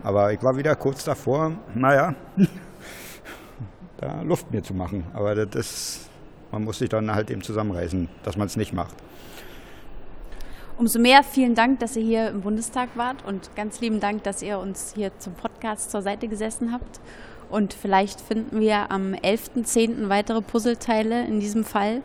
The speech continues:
Speaker 2: und die Hörer hören uns am zwölften zehnten.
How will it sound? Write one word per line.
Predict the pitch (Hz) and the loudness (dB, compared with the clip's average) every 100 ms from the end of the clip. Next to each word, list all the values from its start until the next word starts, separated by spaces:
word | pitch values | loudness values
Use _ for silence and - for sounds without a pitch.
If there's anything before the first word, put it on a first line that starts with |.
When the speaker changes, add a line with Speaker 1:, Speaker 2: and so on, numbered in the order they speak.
| - - - - | -10 -18 -16 -2
Speaker 2:
und | 214 208 202 - - - | 2 4 2 -4 -6 8
die | 208 | 12
Hörer | 226 233 | 12 12
hören | 220 190 | 10 10
uns | 175 - | 6 0
am | 165 175 | -4 -4
zwölften | - 160 160 - | 0 0 0 -4
zehnten. | - - - 151 | -2 -2 -4 -10